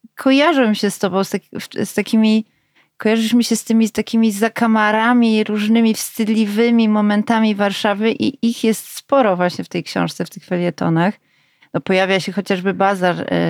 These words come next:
na Olimpii, e, miejsce, w którym można kupić każdego śmiecia za grosik prosto z prześcieradła.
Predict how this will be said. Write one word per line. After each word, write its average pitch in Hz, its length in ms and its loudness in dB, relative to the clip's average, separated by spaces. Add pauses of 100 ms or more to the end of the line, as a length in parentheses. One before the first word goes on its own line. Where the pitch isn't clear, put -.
(400)
na 170 220 0
Olimpii, 165 720 0 (760)
e, 160 160 0
miejsce, 170 480 0
w 170 60 -12
którym 180 260 -2
można 180 280 0
kupić - 380 -10
każdego 170 460 -2
śmiecia 175 420 -2
za 170 140 -2
grosik 160 580 -4
prosto 175 320 -4
z - 80 -12
prześcieradła. 165 880 -2